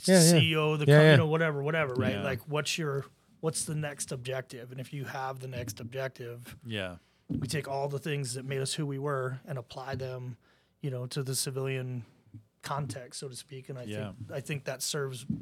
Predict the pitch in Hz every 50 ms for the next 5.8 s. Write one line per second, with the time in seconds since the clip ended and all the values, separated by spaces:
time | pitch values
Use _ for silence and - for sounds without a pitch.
0 | 107 - _ - 156 131 - 123 110 117 113 110 - - - - - _ _ _
1 | _ - - 120 113 120 123 120 120 - 127 123 - - 156 147 147 135 107 -
2 | - - - _ _ _ _ _ _ _ - - 151 151 - - 107 87 - -
3 | - - 135 127 - 135 107 - - 104 92 101 101 113 120 101 92 - 90 -
4 | - - - - - 104 101 104 107 104 107 - _ - 110 107 98 - 101 92
5 | - - 127 123 113 90 92 95 95 95 92 95 - - 107 101